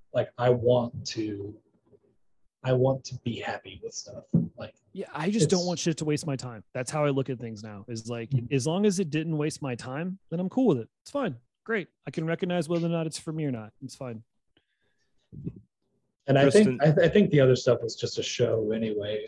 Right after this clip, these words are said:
Speaker 1: that I was not ready to, uh, acknowledge when I was, like,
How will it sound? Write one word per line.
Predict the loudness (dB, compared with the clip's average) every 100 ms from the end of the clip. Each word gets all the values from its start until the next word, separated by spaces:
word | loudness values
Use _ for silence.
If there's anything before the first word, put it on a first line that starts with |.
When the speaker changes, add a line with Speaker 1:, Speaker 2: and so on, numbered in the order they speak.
| -6
Speaker 1:
that | -4
I | -4
was | -8
not | -12 -14 -16 _ _ _ -12 -4
ready | -2 0 -2 -6
to, | -10 -10 -12 -14 -18 -12
uh, | -8 -6 -8 -10
acknowledge | -6 -2 0 0 -2 -4 -8 -8
when | -8 -6
I | -6 -8 -12
was, | -14 -12
like, | -14